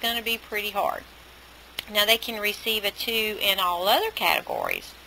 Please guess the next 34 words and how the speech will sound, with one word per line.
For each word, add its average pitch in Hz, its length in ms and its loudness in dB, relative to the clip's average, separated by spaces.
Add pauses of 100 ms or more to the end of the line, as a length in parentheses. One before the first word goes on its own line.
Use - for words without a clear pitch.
(640)
um, 185 280 -4
which 202 300 -2
means 196 300 2
that 185 100 -4
they 180 160 6
would 180 240 -6
get 175 540 4 (500)
maybe 190 260 2
a 165 80 2
one 196 300 -2
for 185 140 -10
color 175 480 0 (200)
and 170 120 -16
two 208 160 0
for 180 160 -4
everything 180 340 -4
else, 180 280 2
so 180 100 -6
their 175 160 2
apgar 160 340 0
would 156 160 -2
be 165 60 -4
a 156 100 -4
nine. 165 380 -4 (720)
As 226 160 2
long 370 240 2
as 262 220 2
the 214 80 -2
neonate 202 560 2
scores 180 400 -4
at - 180 -4
least 196 260 -2
a 165 160 0 (220)
seven, 185 440 6